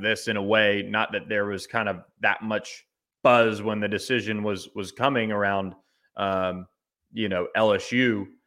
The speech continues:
When Sage Ryan announced he was gonna make a decision, it was gonna be Alabama. And, and we remember that wild ride, uh, as L S U buckled in and was able to get him to change his,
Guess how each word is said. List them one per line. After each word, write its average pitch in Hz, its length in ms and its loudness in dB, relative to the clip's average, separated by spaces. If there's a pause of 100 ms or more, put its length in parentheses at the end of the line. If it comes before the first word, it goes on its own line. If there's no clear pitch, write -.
(300)
When 101 240 -2
Sage 104 320 0
Ryan 123 300 6
announced 101 360 0
he 113 60 -4
was 95 160 -2
gonna 95 160 0
make 95 160 0
a 98 40 0
decision, 92 440 -2
it 107 60 0
was 101 140 -4
gonna 107 180 0
be 95 120 0
Alabama. 95 640 4
And, 90 240 -4
and 90 180 -6
we 110 80 2
remember 98 360 2
that 101 240 2
wild 95 340 4
ride, 92 400 2 (340)
uh, 90 380 2 (140)
as 98 160 0
L 107 160 4
S 95 140 -2
U 101 80 -6
buckled 98 360 -2
in 101 140 -2
and 95 100 -4
was 92 160 -6
able 95 220 0
to 92 120 -8
get 92 260 0 (380)
him 113 220 0
to 98 100 -6
change 98 360 -4
his, 101 400 -4